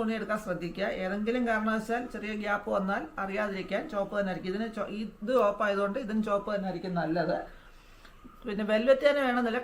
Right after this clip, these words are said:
കട്ടിയുള്ള ഏത് ചുവന്ന തുണിയായാലും മതി. നമുക്കിനി ഇതിനെ തയ്ച്ചെടുക്കുന്നത് എങ്ങനെയാണെന്ന് നോക്കാം. ഇതിന് ഞാൻ തന്നെ ഇച്ചിരി നീളത്തിലാണ് എൻ്റെ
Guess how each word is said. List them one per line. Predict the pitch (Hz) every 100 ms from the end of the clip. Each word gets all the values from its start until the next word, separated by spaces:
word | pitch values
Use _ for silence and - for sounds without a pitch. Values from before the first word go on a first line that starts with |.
| 233
കട്ടിയുള്ള | - 240 226 220 233
ഏത് | 214 220
ചുവന്ന | 214 214 214
തുണിയായാലും | 202 202 196 240
മതി. | 202 - - - - - - - - - 233
നമുക്കിനി | 233 240 233 240
ഇതിനെ | 214 214 254 - - - - - - -
തയ്ച്ചെടുക്കുന്നത് | 233 247 247 214 208
എങ്ങനെയാണെന്ന് | 202 202 175
നോക്കാം. | 151 - - - - - - - - - - - - - - - - -
ഇതിന് | 233 247 247
ഞാൻ | 240 262
തന്നെ | 262 -
ഇച്ചിരി | 269 254 226
നീളത്തിലാണ് | 233 254 254 226 214 220 220 - - - - - - - - - - - - 262
എൻ്റെ | 214